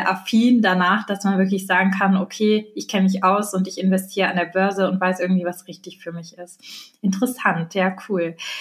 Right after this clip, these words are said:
Ähm, was hat dir denn am Online-Kurs besonders gut gefallen? Du hast schon so ein paar Themen genannt, aber,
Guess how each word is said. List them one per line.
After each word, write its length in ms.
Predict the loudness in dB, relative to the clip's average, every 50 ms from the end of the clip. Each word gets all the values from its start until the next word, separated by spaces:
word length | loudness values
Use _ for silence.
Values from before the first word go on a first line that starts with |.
| -12 -12 -12 -12 -14 -8 -4
Ähm, 580 | 0 2 4 6 6 8 8 8 6 6 4 0 -2
was 320 | 0 2 2 2 2 2
hat 200 | 0 0 0 2
dir 180 | 4 4 4 4
denn 200 | 4 2 2 2
am 160 | 2 2 2
Online-Kurs 680 | 2 4 4 4 4 4 2 2 0 -2 -4 -4 -4 -4
besonders 520 | -2 0 2 4 4 4 4 2 0 -2
gut 220 | -2 -2 -2 -2
gefallen? 400 | -4 -4 0 2 2 2 2 2
Du 100 | 0 0
hast 180 | 0 0 0 0
schon 160 | 0 2 2
so 80 | 2 2
ein 140 | 2 2 2
paar 340 | 2 2 2 2 2 2
Themen 460 | -2 -2 0 2 4 4 4 4 4 2
genannt, 600 | 2 2 2 4 4 4 4 2 2 -2 -6 -12 -16 -16 -16 -14 -16 -8 -4
aber, 560 | -2 0 2 4 4 6 6 4 4 4 2